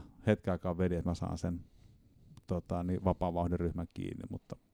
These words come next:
ei, ei siihen tuuleen riittänyt. Pakitin siihen Juhan ryhmään ja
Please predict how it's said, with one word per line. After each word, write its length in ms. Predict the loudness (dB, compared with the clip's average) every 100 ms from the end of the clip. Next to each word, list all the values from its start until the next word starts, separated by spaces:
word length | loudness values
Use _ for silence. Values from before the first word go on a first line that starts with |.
| _ 2
ei, 180 | 4 6
ei 160 | 6
siihen 260 | 6 2 4
tuuleen 340 | 4 4 2
riittänyt. 520 | 0 -2 -4 -6 -6 -2
Pakitin 380 | 0 2 0 -2
siihen 320 | -4 -4 -4 -8 _ _ _ _ _ _ -16 -8
Juhan 300 | 4 8 8
ryhmään 500 | 6 4 2 -2 -4
ja 60 | -8